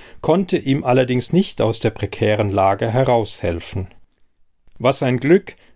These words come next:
dass Severin nur vom Bürgergeld gelebt hatte,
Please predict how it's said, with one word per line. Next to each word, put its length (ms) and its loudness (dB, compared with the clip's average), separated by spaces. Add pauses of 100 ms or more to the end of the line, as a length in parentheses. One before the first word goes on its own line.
dass 200 -2
Severin 480 2
nur 120 6
vom 240 0
Bürgergeld 640 2
gelebt 440 -2
hatte, 300 -2